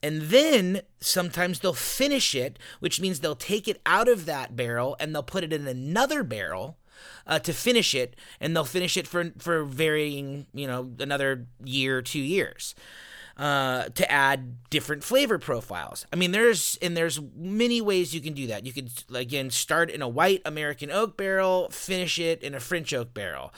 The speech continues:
Maker's forty-six, for instance, uh,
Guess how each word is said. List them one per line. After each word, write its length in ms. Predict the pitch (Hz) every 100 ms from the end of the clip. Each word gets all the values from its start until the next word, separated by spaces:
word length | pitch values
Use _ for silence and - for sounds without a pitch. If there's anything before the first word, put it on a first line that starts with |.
| - -
Maker's 560 | 147 170 175 190 165 -
forty-six, 760 | - 170 151 131 - 320 - -
for 220 | - 127
instance, 640 | 113 - 127 143 - - - - -
uh, 400 | 147 151 151 151